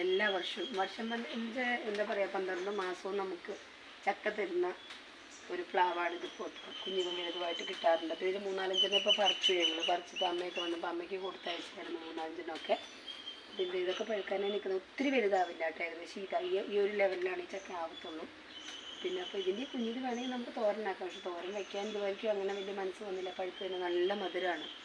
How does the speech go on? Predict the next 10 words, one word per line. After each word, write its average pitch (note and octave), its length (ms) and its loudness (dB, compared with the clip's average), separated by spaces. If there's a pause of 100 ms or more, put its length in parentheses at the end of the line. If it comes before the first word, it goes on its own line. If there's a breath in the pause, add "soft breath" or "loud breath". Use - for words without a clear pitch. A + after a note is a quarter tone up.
(300)
അപ്പോൾ - 140 -8
ഇത് F#3+ 160 0
ചുവന്ന G3 280 2 (100)
ചക്ക A3 240 0
എന്ന് A3 140 2
പറഞ്ഞിട്ടാണ് G#3 460 2
നമ്മൾ G3 140 -6 (100)
മേടിച്ച്. F3+ 320 -6 (120)
ചക്ക - 160 -4 (120)
ചുവപ്പൊന്നുമല്ല, A3+ 580 0